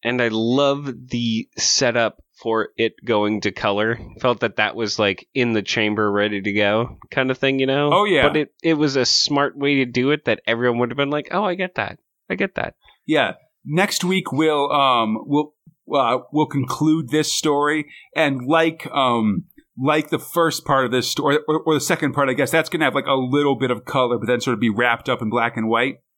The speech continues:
Speaker 1: Mm.
Speaker 2: But from here on out, I'd say, like, I, un-, uh, uh, unless some very specific reason for it not to be Dredd's gonna be in full color. Like the
Speaker 1: I
Speaker 2: rest
Speaker 1: think
Speaker 2: of the
Speaker 1: that's, that's a pretty neat thing, personally.
Speaker 2: Yeah, we'll talk about s-,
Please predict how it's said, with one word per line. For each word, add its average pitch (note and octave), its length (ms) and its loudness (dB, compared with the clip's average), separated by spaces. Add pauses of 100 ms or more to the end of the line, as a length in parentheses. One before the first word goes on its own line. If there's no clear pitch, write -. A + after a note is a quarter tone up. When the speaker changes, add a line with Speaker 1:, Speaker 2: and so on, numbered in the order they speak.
(220)
Speaker 1:
Mm. A#2+ 160 0
Speaker 2:
But G#2+ 220 0 (360)
from D#3 200 0
here F3+ 500 2
on C#3+ 200 4
out, C#3 440 2
I'd B2 180 0
say, B2+ 440 0
like, A#2+ 440 -2
I, C3 420 -4 (280)
un-, D#3 180 2 (200)
uh, E3 100 2 (160)
uh, F3 100 2 (100)
unless F3+ 200 -2
some E3 140 2
very D3 200 2
specific D3 680 -2
reason C3 480 0
for B2 260 0
it A#2 60 -6
not A#2+ 300 2
to G#2 80 -12
be A2+ 140 -4
Dredd's G#2+ 300 -2
gonna A#2 160 0
be A2 240 0
in G#2+ 120 2
full F#2+ 220 -4
color. F#2 460 -6 (140)
Like - 80 -6
the - 80 0
Speaker 1:
I - 40 2
Speaker 2:
rest A#2 240 0
Speaker 1:
think - 20 -4 (100)
Speaker 2:
of A#2 60 2
the G#2 60 0
Speaker 1:
that's, - 200 -4 (200)
that's F#3 220 -2
a C#3+ 60 -4
pretty A#2+ 320 -2
neat G2+ 680 -2 (340)
thing, E2 380 -6 (220)
personally. A2+ 280 -2
Speaker 2:
Yeah, B2 60 2
we'll D#3 120 0
talk G3 240 0
about F#3+ 160 -2
s-, - 120 -10